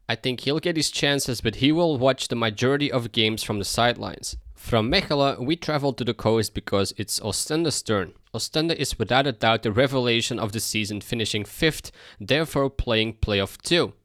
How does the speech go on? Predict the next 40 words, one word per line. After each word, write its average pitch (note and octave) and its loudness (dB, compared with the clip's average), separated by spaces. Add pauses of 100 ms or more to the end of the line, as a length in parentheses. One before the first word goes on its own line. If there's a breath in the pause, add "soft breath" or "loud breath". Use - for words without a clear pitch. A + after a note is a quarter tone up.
(400 loud breath)
They G#2+ 0
only F#3 2
conceded D#3 -2
forty-one C#3+ 0
goals A#2 0
all A#2+ 2
season, C#3+ 0
which C#3 0
was A#2 0
joint E3+ -2
third C3+ 0
lowest B2+ 2
in G#2+ -4
the G2+ -4
league. A#2+ -4 (180)
One C3+ 0
player C#3 4
that A#2+ 0
helped A#2 0
achieve C#3+ -2
that A2+ 2
was A2 -2
goalkeeper C3+ -2
Guillaume A2 0
Hubert. G2+ 0 (320 soft breath)
He D#3+ -2
joined F3+ -2
Ostende C#3 -2
at A#2+ -4
the - -8
start C#3 2
of C3 -2
the B2+ -6
season A#2+ -2
and A#2+ -2
became A#2 -4
first D#3 -4
option A2+ -2
right G2 2
away. G2+ 0